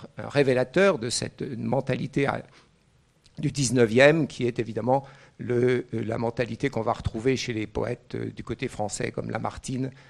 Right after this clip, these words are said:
ou même Victor Hugo, ou quelques autres. Alors maintenant, d'où vient cette brave lumière ? Il faut peut-être expliquer.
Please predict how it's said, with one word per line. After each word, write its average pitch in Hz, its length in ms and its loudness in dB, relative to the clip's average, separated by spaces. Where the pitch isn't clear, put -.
ou 107 80 -8
même 117 220 -4
Victor 107 360 -6
Hugo, 123 360 2
ou - 20 -10
quelques 117 400 -12
autres. - 280 -20
Alors 190 260 10
maintenant, 180 520 10
d'où 143 100 2
vient 208 160 8
cette 180 240 4
brave 175 220 8
lumière ? 170 680 6
Il - 60 -10
faut - 100 -10
peut-être 143 400 0
expliquer. 143 600 2